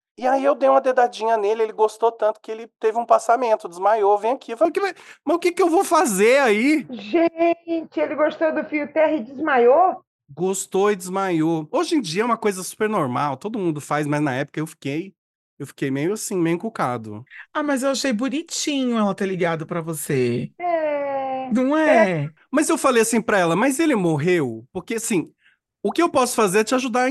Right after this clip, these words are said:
Speaker 1: esconder um corpo. No, em qualquer outra situação, liga pro samu. Eu sou esse amigo que você me ligar, "Amigo, preciso esconder um corpo." Eu vou junto, eu sou parceiro.
Speaker 2: Parceiro.
Speaker 1: Né? Mas, pô, o que que eu ia fazer?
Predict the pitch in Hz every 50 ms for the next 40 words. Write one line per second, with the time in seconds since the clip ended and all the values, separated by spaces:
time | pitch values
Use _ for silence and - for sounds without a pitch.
0 | 285 247 240 254 - - - 269 269 220 247 247 294 294 - 240 208 180 165 185
1 | 180 190 208 233 - _ 185 202 214 202 - 226 240 233 - 269 269 339 - -
2 | 262 208 208 190 180 - - 208 220 254 285 262 190 - 170 170 196 233 349 554
3 | 587 339 - - 381 381 370 381 392 403 403 349 269 - - _ _ _ _ _
4 | _ _ - - _ _ - - _ _ _ _ _ _ 208 269 349 330 - 330
5 | 339 349 - - 262 226 190 180 170 156 156 151 - - - 180 180 180 175 165
6 | 147 151 147 147 156 165 160 147 127 120 117 117 139 _ _ _ _ _ - -
7 | 175 180 175 - - 185 175 160 170 170 185 170 - - - - - 185 214 330
8 | 339 240 190 190 214 254 262 - 139 127 - 175 170 165 220 233 233 - 202 180
9 | 185 190 165 123 110 - _ _ _ _ _ _ _ _ - 202 208 208 - -
10 | 262 233 220 185 165 147 - 147 139 - _ 156 196 226 208 156 123 120 135 175
11 | 208 214 - - _ - 349 285 180 139 - - 311 - 392 392 392 392 - -
12 | 381 370 269 220 240 247 302 269 156 110 -